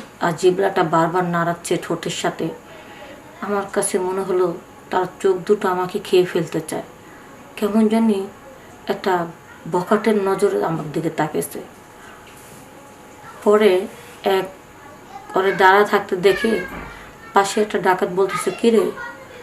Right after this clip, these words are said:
সবাই সবারটা নিচ্ছি, তুই নেস নাকি?" কয়, "আমার কিছু দরকার নেই, তোরা সব কিছু নিয়ে নে,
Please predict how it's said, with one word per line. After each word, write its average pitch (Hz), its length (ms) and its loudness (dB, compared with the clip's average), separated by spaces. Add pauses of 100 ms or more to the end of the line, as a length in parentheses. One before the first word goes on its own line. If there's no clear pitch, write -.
(300)
সবাই 196 340 2
সবারটা 196 420 2
নিচ্ছি, 202 340 -2
তুই 220 160 0
নেস 214 300 4
নাকি?" 180 320 -4 (840)
কয়, 214 100 4
"আমার 202 220 0 (120)
কিছু 214 320 0
দরকার 185 340 0
নেই, 170 200 -4 (240)
তোরা 190 180 -2
সব 196 320 -2
কিছু 190 200 -2
নিয়ে 175 260 -2
নে, 165 180 -6